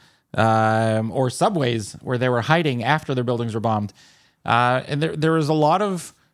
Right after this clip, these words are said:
uh, each, each mission had its own scenario, uh, and its own difficulties that were involved. Um, I'll give you the one, the, one of the first ones that would, that happened. It was the first, uh, first Friday we were here. Um, we got a phone call.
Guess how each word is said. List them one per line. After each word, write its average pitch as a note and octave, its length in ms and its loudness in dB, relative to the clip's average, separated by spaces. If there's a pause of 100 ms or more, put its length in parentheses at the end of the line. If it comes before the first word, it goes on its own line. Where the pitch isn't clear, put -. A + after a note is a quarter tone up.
(120)
uh, C3+ 360 0
each, G3+ 240 -6
each - 420 -6 (320)
mission D#3+ 420 2
had D3+ 280 0
its D3 220 -4
own C#3+ 460 0 (380)
scenario, D#3+ 680 0 (220)
uh, A#2+ 400 2
and C3+ 120 0
its C3 80 -2
own C#3+ 120 0
difficulties A#2 420 -2
that A2 100 -2
were A#2 200 2
involved. G#2+ 420 0 (380)
Um, B2+ 640 2 (260)
I'll D3+ 80 2
give F#3+ 80 4
you G3 60 2
the F3+ 60 4
one, F3 720 0
the, D3+ 140 2
one F3 160 0
of E3+ 60 0
the D3 60 0
first A3 260 0
ones D#3+ 180 2
that C#3 80 0
would, C#3+ 160 0
that B2+ 140 4
happened. B2 440 2
It B2 60 0
was C3 160 0
the A#2+ 100 0
first, - 360 0
uh, A#2+ 360 4
first D#3 200 0
Friday D3 300 2
we C#3 120 2
were A#2+ 100 2
here. F3+ 280 2 (500)
Um, D3 600 2 (360)
we D#3+ 140 2
got G3 120 4
a F3 40 2
phone F#3+ 220 2
call. D#3 500 2